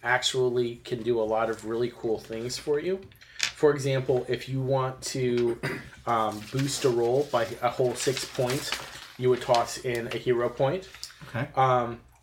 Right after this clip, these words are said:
Speaker 1: or one time per combat, you can be u-, you can use it to reduce the severity of, of the damage that you would take by a level. Also, you can make,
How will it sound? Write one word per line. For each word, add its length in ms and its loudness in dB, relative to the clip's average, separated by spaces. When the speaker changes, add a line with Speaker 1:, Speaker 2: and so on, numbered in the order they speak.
Speaker 1:
or 160 4
one 300 4
time 320 2
per 160 0
combat, 540 2
you 100 -2
can 140 -2
be 100 -4
u-, 420 -2
you 140 -4
can 160 -4
use 220 0
it 100 0
to 100 -2
reduce 440 -2
the 180 -2
severity 560 0
of, 160 -4
of 380 -4
the 80 -8
damage 480 -4
that 140 -4
you 80 -4
would 120 -2
take 320 -2
by 140 -2
a 120 0
level. 400 0
Also, 300 10
you 180 2
can 260 2
make, 400 2